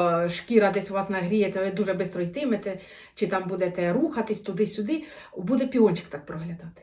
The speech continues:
Потім він буде ховатися і буде виступати така роза, роза, роза, і ви знаєте, і мускус. І така, і він робиться уже не, не ніжно-піоновий,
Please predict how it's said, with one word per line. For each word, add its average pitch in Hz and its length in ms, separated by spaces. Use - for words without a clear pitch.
Потім 226 280
він 208 60
буде 202 180
ховатися 233 540
і 196 40
буде 208 160
виступати 196 600
така 156 320
роза, 170 720
роза, 202 580
роза, 185 500
і 202 100
ви 196 120
знаєте, 214 300
і 170 180
мускус. - 720
І 220 100
така, 226 440
і 214 100
він 254 260
робиться 202 560
уже 254 280
не, 208 260
не 190 200
ніжно-піоновий, 170 1300